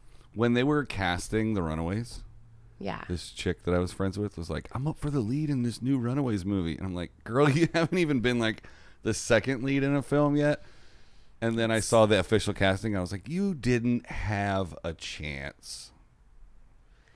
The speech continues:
Speaker 2: Yeah.
Speaker 1: Anyway. Hopefully she's watching.
Speaker 2: Um,
Speaker 1: She's not watching.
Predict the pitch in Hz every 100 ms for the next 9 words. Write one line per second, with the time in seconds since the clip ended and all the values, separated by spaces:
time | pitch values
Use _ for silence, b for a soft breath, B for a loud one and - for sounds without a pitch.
0 | - - - - 208 180 170 101 78 -
1 | - b b b b b b b b b
2 | b - - - - 120 117 85 73 -
3 | - - - - b b b b b b
4 | b b b - _ - _ - 180 170
5 | 156 147 147 147 151 - - - -